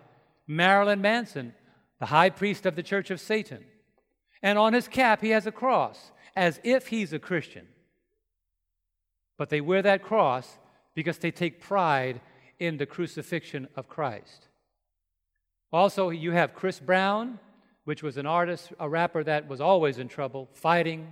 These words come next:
in jail, always in court. And there he is accentuating the left eye. Then you have Justin Timberlake,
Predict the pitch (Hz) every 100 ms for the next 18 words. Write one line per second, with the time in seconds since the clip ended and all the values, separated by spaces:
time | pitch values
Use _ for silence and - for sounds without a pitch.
0 | 135 139 127 160 160 160 143 160 156 151
1 | - 165 156 156 - _ _ _ _ 135
2 | 143 160 156 143 - 170 156 156 156 151
3 | 151 - _ _ - 143 156 - 151 123
4 | 104 - _ _ _ 262 247 208 151 190
5 | - 175 196 190 143 117